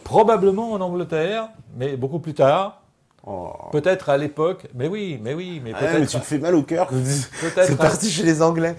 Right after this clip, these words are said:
Speaker 1: peut-être à l'époque où, effectivement, euh, on a décidé de passer du méridien de Paris à celui de Greenwich.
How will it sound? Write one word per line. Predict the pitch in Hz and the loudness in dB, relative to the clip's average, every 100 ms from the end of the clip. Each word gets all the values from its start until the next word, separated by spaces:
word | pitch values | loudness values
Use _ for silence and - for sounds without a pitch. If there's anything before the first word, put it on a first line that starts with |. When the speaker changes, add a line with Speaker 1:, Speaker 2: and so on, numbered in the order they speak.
| - | 0
Speaker 1:
peut-être | 190 196 190 - | 2 4 2 2
à | |
l'époque | 147 139 165 208 208 | 2 0 -2 -4 -4
où, | 170 170 | -6 -4
effectivement, | 151 143 - 139 139 175 185 151 127 | -6 -10 -8 -8 -6 -6 -6 -2 0
euh, | 120 110 | 2 0
on | 113 | -2
a | 123 | -2
décidé | 123 131 - 120 165 180 | -4 -6 -12 -8 -6 -6
de | 123 123 123 123 120 117 113 113 110 107 110 110 101 - 127 123 131 90 90 107 | -4 -2 -2 -2 -4 -6 -8 -10 -10 -10 -12 -14 -16 -16 -18 -18 -18 -20 -20 -6
passer | 143 131 156 | -6 -4 -8
du | 147 127 | -6 -6
méridien | 139 135 135 | -6 -6 -6
de | 131 | -8
Paris | 127 120 160 | -8 -8 -8
à | 151 | -6
celui | 139 127 | -6 -8
de | 147 | -8
Greenwich. | 139 170 143 139 - | -8 -8 -10 -14 -20